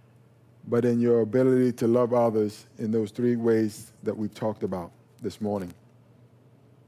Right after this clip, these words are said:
That's what Jesus did.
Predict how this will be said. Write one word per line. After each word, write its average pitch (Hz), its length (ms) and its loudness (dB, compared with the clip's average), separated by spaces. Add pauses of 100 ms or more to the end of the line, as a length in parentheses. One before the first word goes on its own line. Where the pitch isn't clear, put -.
(1400)
That's 135 240 0
what 135 80 0
Jesus 123 340 0
did. 113 360 0